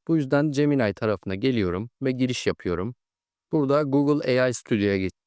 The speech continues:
geçiş yapacağım. Evet, bizi böyle bir ekran karşılıyor. Eğer daha önceden buraya giriş yapmamışsanız A P I key oluşturmanızı isteyecek. Burada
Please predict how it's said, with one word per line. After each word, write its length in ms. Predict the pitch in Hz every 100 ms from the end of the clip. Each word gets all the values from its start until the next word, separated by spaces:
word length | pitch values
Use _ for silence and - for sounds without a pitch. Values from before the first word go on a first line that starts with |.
| _ _ 101
geçiş 360 | 107 - -
yapacağım. 500 | 101 - - 131 143 - -
Evet, 180 | 135 -
bizi 260 | 147 160 202
böyle 220 | 214 190
bir 60 | 190
ekran 280 | 165 175
karşılıyor. 680 | 165 139 113 - 104 110 143 - _ _ _ _ _
Eğer 320 | 196 180 170
daha 220 | 147 156 175
önceden 440 | 165 147 143 147
buraya 160 | 143 147
giriş 320 | 151 156 -
yapmamışsanız 960 | 156 151 131 139 - 117 131 - - _ _ _ _ _
A 40 | 143 147
P 200 | - 165
I 40 |
key 200 | 147 175
oluşturmanızı 680 | 151 127 - 139 123 120 139
isteyecek. 600 | 139 - 147 139 143 - -
Burada 240 | 131 131